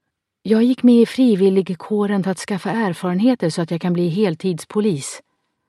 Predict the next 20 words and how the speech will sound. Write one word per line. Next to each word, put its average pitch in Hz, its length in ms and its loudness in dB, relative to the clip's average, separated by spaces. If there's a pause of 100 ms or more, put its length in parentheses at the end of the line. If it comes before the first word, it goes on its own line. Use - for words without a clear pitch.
(1040)
"Nu 226 140 6
måste 208 300 4
vi 185 60 0
se 180 140 0
till 175 200 0
att 165 120 -2
få 185 120 -2
bort 170 240 -2
åskådarna 185 720 0
härifrån 143 540 -2
innan 156 200 2
vi 151 80 0
förlorar 165 420 0
alla 175 280 -2
möjligheter 156 580 0
att 143 100 -6
hitta 165 240 -6
någon 147 160 2
teknisk 151 500 -4
bevisning", 143 680 -4